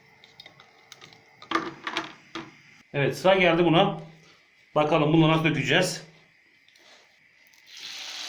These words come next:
Tavamız biraz küçük olduğu için şu an iki tane döktük. Tabii şekilleri istediğim gibi olmuyor. Bunu yeni yeni kullandığım için biraz zor.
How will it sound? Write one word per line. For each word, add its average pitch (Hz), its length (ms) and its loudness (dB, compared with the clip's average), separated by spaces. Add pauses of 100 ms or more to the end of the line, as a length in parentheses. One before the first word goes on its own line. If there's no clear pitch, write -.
(2500)
Tavamız 165 340 4
biraz 165 200 4
küçük - 260 0
olduğu 165 180 6
için 170 280 0 (920)
şu 156 80 2
an 143 120 2
iki - 180 -8
tane 139 220 0
döktük. 165 520 0 (640)
Tabii 147 180 4
şekilleri 151 420 2
istediğim 151 300 2
gibi 156 120 4
olmuyor. 170 420 6 (600)
Bunu 160 180 4
yeni 165 180 6
yeni 160 180 6
kullandığım 147 420 4
için 180 340 0 (1500)
biraz 143 300 6
zor. 170 180 4